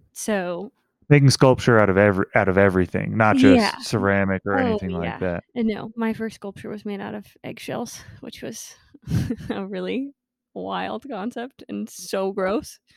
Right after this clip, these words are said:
Speaker 1: to make.
Speaker 2: <laughs>
Speaker 1: Um,
Speaker 2: It's a fragile sculpture.
Speaker 1: Yeah, for sure. Um, but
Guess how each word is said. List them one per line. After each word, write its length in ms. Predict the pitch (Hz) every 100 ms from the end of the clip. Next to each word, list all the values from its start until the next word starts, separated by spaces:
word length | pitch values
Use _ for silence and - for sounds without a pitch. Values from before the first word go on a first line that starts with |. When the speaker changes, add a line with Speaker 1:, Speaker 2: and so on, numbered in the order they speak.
| _ _ _
Speaker 1:
to 160 | - -
make. 260 | 156 - -
Speaker 2:
<laughs> 240 | 131 - _ -
Speaker 1:
Um, 420 | 208 202 190 214 -
Speaker 2:
It's 80 | 98
a 80 | 85
fragile 440 | - 101 98 95
sculpture. 640 | - 110 101 - 95 87 _ _ 208
Speaker 1:
Yeah, 240 | 208 - - _ _ _ _
for 160 | - 214
sure. 320 | - 208 208 _ _ _ 226
Um, 500 | 220 202 208 233 220 _ _ _ _ _
but 380 | 254 240 220 -